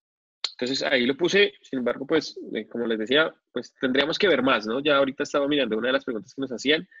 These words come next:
tendríamos que hablar con el profesor de cuál es la intencionalidad también. So-, en este caso solo estoy mirando la práctica, entonces me estoy excluyendo de todas estas otras características que están atrás, simplemente la aplicación, tratando de hacer conjeturas un poco al aire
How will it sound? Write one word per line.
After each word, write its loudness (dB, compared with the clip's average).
tendríamos 2
que 4
hablar 4
con 0
el -6
profesor -2
de 0
cuál 4
es 0
la 2
intencionalidad -2
también. 0
So-, 2
en 2
este -2
caso 2
solo 2
estoy 0
mirando 2
la 2
práctica, 0
entonces -2
me 2
estoy 0
excluyendo -2
de 0
todas 2
estas -6
otras -6
características -2
que -6
están -4
atrás, -2
simplemente 0
la 4
aplicación, 0
tratando -2
de 2
hacer -2
conjeturas 0
un -6
poco -2
al 4
aire 2